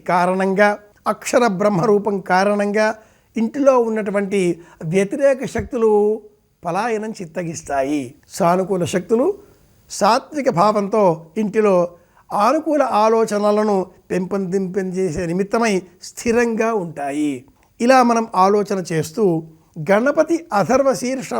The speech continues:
మహామంత్రాన్ని ప్రతిరోజు ఉదయం, సాయంత్రం ఈ వేళలలో వినే ప్రయత్నం చేయాలి. శబ్దంలో ఒక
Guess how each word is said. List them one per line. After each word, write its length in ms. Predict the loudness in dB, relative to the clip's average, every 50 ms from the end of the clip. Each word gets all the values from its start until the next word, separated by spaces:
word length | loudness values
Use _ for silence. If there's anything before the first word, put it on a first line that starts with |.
| -4 -2
మహామంత్రాన్ని 880 | 0 0 2 2 0 -2 -4 -4 -2 -2 0 0 0 -2 -2 -2 0 0 0 -2 -2 -4 -8 _ _ _ _ _ _ _ _ _ _ _ _ _ _
ప్రతిరోజు 640 | -10 -8 -8 -6 -4 -2 0 2 2 2 0 -2 -2 0 0 2 0 0 -2 -4 -8 _ _ _ _ _ -10 -6
ఉదయం, 300 | -4 -2 -2 -2 -4 -6 -8 -10 -14 _ _ _ _ _ -8 -4
సాయంత్రం 520 | -4 -4 -4 -4 -6 -8 -8 -8 -8 -8 -10 _ _ _ _ -4 -2
ఈ 40 | -2 0 2
వేళలలో 560 | 2 2 2 2 2 2 4 4 4 4 4 2 0 -4 -12 _ _ _ -8
వినే 240 | -4 -2 -2 0 -2 -2 -4
ప్రయత్నం 360 | -4 -6 -6 -6 -8 -8 -10 -10 -10 -12
చేయాలి. 580 | -14 -12 -10 -10 -10 -10 -10 -10 -8 -6 -6 -6 -8 -10 -14 _ _ _ _ _ -10
శబ్దంలో 680 | 0 2 2 2 4 4 2 4 4 4 4 4 4 2 2 0 -4 -8 _ _ _ -14 -10
ఒక 80 | -8